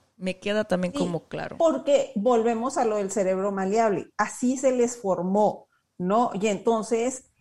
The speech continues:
Speaker 2: eh, eh, nosotros adquirimos ciertas habilidades y ellos ciertas habilidades. No porque el, ellos sean más inteligentes que nosotros o nosotros que ellas,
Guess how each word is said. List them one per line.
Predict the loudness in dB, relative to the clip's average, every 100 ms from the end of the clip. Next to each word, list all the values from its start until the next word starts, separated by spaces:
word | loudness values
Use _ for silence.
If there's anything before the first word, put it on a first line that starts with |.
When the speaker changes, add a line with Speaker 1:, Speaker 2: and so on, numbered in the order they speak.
| _ -4
Speaker 2:
eh, | -2
eh, | -4 -6 -4
nosotros | 0 2 2 2 0 2
adquirimos | -2 -2 -2 0 -2 -4
ciertas | -2 4 6 6 2 -2 0
habilidades | 0 2 4 4 4 0 -4 -6
y | -4 -2
ellos | -2 -4
ciertas | 0 2 2 -4 -4
habilidades. | -2 2 4 4 4 -2 -8 _ -6
No | 0 2 4
porque | 4 2 2 2 2 0
el, | -2 2 0 -2 -4
ellos | -2 0 0 0
sean | -2 -2
más | -2 -4
inteligentes | -4 -4 -4 -4 -4 -4
que | -4
nosotros | -4 -4 -4 -4 -8 -4
o | -4
nosotros | -2 -4 -4 -8 -4
que | 4 4
ellas, | 4 2